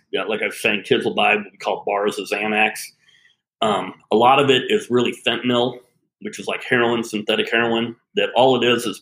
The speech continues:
pressed into a shape of a Xanax bar. So kids will take, uh, get a,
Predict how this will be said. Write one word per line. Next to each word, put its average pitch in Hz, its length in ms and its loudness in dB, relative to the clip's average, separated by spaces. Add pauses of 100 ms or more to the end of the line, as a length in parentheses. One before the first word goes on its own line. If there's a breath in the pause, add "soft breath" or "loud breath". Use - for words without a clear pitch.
pressed 113 360 0
into 107 240 0
a 95 40 -8
shape 110 340 0
of 101 100 -6
a 98 40 -6
Xanax 107 540 -4
bar. 110 400 0 (440 loud breath)
So 98 460 0 (180)
kids 127 260 4
will 101 100 2
take, 123 380 0
uh, 101 200 0 (160)
get 123 140 2 (120)
a, 98 220 -2